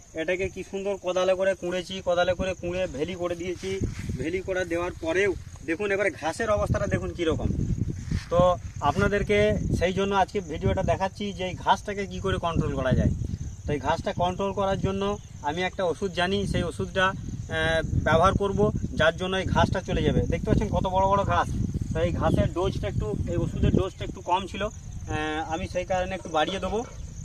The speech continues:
বাড়িয়ে দিয়ে রেজাল্ট খুব ভালো হবে। আমি পরীক্ষা করে দেখেছি যে এইটা, আহ, খুব সুন্দর রেজাল্ট দেয়, লাউ গাছের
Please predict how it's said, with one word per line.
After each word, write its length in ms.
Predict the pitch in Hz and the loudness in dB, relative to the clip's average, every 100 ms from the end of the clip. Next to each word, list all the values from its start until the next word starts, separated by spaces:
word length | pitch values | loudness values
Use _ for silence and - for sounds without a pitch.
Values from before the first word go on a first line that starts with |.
| - 143 | -4 0
বাড়িয়ে 240 | 156 190 | 0 0
দিয়ে 160 | 180 196 | -2 -2
রেজাল্ট 260 | 170 170 185 | 0 2 0
খুব 100 | 208 | -2
ভালো 200 | 147 165 185 | -2 2 2
হবে। 120 | 208 190 | 4 0
আমি 100 | 202 | 0
পরীক্ষা 340 | 180 208 220 | -4 -4 -2
করে 160 | 214 208 | -2 -2
দেখেছি 380 | 180 240 214 139 - - - - - | 0 0 0 -4 -10 -16 -14 -10 -4
যে 100 | 185 185 | 0 2
এইটা, 200 | 180 190 185 | 2 4 4
আহ, 440 | - - - 165 190 | 2 -8 -4 -4 -4
খুব 100 | 175 | -6
সুন্দর 220 | 185 196 202 | 0 2 4
রেজাল্ট 240 | 180 190 185 | 4 2 4
দেয়, 120 | 170 120 - - | 2 2 -6 -2
লাউ 200 | 139 165 | 4 4
গাছের 240 | 180 170 | 4 0